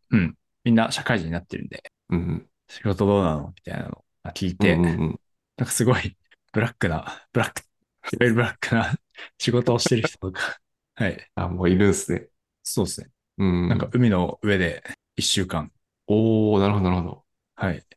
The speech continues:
Speaker 1: とか、やばかったっすね。はい。
Speaker 2: えー、結構あれなんですか、
Speaker 1: うん。
Speaker 2: 地元に残ってる人も、まあ、ぼちぼちいるみたいな感じなんですか？
Speaker 1: あー、えっと、あ、東京のその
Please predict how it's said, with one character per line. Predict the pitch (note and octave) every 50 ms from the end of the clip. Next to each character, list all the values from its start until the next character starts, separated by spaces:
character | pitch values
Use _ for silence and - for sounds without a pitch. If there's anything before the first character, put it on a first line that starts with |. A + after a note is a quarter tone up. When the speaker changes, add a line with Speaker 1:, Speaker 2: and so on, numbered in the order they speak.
| _
Speaker 1:
と | _ -
か、 | - - E2 C2 - - _ _ _ _ _ _ _
や | G2+ F#2
ば | E2 D2+
か | D#2+
っ | D#2 -
た | - -
っ |
す | - - -
ね。 | F2 F#2 - - -
は | _ - - F2+ E2
い。 | -
Speaker 2:
え | - F#2+ F#2+ F#2 F#2 F#2 F#2 F2+ F2+ F2+ F2+ F2+ F2+ F2+ F2+ F#2 G2 -
ー、 | _ _ _ _ _ _
結 | - A3 G#3+
構 | - - G2
あ |
れ | G#2+ G2
な | F2
ん |
で | F#2
す | D#2+ F#2
か、 |
Speaker 1:
う | F#2+
ん。 | A2+
Speaker 2:
地 |
元 | C3+ - D#3
に | C#3
残 | C#3 C3+ C#3+
っ | C#3 C#3
て | - -
る | F2 -
人 | - - E2
も、 | - - - - - _
ま | - F#2+
あ、 | F2+
ぼ | F#2 - F#2+
ち | - F#2+
ぼ | - -
ち | - - -
い | -
る | F2+ F2
み | E2+ -
た | - -
い | -
な | -
感 | - - F2 E2
じ | F2+ E2+
な | F2+
ん | F#2+
で | - _
す | -
か？ | _ _ _ _ _
Speaker 1:
あ | - C#3 C#3+ C#3+ C#3 C#3 C3+ B2+ - -
ー、 | - _ _ _ _ _ _ _
え | C3
っ | A#2+ -
と、 | - A#2 G#2+ G#2 G#2 G2+ G2+ - - _ _ _ _ _ _ _
あ、 | - C3+ - - -
東 | - F#3 F#3 F#3
京 | F#3+ F3 E3+
の | E3+ E3+
そ | E3 - D#3+
の | D3+ D3+ D3+ - -